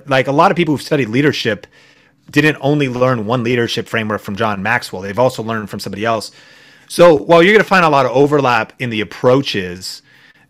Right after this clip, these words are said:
uh, you know, it's like, pick one strategy and run with it. I am biased to know that our seven R, uh, framework is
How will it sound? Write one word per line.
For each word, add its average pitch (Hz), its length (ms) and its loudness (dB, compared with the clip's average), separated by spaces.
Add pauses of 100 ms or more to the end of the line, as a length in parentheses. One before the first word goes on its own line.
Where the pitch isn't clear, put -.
(160)
uh, 90 60 -8
you 123 280 0
know, 107 480 -2
it's 135 220 -4
like, 123 240 0
pick 135 220 -2
one 139 200 0
strategy 110 540 -2
and 101 140 -8
run 127 160 0
with 117 180 -6
it. 92 180 -12
I 107 180 -4
am 95 280 -8 (220)
biased 107 560 -4
to 113 60 -6
know 104 180 -2
that 101 180 -6
our 107 140 -2
seven 110 340 -6
R, 104 300 -4 (520)
uh, 95 440 -2
framework 113 840 -4
is 101 600 -6